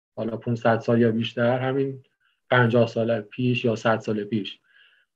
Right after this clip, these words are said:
متاسفانه هیچ شناخت از این اقوام نداریم که الان همشون یه جورایی محو شدن از روی کره زمین، اصلاً انگار وجود نداشتن، انگار از قبل هم اصلاً نبودن. یه کاری کرده جمهوری اسلامی، یه جوری اینا رو،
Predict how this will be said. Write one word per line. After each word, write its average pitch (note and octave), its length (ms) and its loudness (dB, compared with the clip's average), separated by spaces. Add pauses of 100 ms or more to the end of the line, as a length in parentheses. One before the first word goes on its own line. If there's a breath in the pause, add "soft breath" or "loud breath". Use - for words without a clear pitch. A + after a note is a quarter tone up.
متاسفانه B2 600 4
هیچ D#3 280 0
شناخت C#3 280 4
از C3 140 4
این D3 100 0
اقوام C#3+ 420 2
نداریم C3 560 2
که C3+ 320 2
الان B2 220 -2
همشون C#3+ 840 -4 (600)
یه B2 140 4
جورایی D3 300 6
محو C3+ 400 2
شدن A#2 340 0
از G#2+ 180 -4
روی A2 200 -4
کره G#2 280 -4
زمین، G#2 260 -6
اصلاً G#2+ 220 -4
انگار B2 320 4
وجود C3 340 0
نداشتن، G2 400 -2
انگار A2+ 220 2
از B2+ 220 2
قبل D3+ 220 6
هم A2 100 2
اصلاً G#2 220 -6
نبودن. G2 460 -6 (180)
یه B2+ 180 2
کاری C#3+ 220 6
کرده C3+ 300 4
جمهوری A#2+ 280 2
اسلامی، A2+ 440 2 (600)
یه C#3+ 180 6
جوری E3 340 4
اینا C#3 260 4
رو، C3 340 4